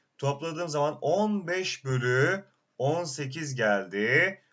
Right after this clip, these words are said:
O zaman sadeleştirecek olursam üç ile, üç ile sadeleştirecek olursam beş bölü altı gelecektir olasılığı. Tamam mı güzel kardeşim?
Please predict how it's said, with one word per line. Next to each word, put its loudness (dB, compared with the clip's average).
O -2
zaman 2
sadeleştirecek -2
olursam -6
üç -8
ile, 0
üç -12
ile -12
sadeleştirecek -4
olursam -2
beş 0
bölü 2
altı 4
gelecektir 2
olasılığı. 0
Tamam -2
mı -8
güzel 0
kardeşim? -4